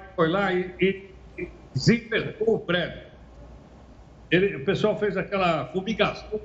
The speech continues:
geral para o prédio. Logo depois, o Johnson, primeiro-ministro da, da Inglaterra, foi visto, ficou na cadeira.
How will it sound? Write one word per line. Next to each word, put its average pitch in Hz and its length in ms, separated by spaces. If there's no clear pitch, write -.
geral 196 320
para 202 140
o 196 40
prédio. - 480
Logo 202 220
depois, 233 500
o 170 480
Johnson, 202 360
primeiro-ministro 135 560
da, 98 540
da 101 160
Inglaterra, 143 460
foi 180 200
visto, - 200
ficou - 300
na 220 100
cadeira. 160 420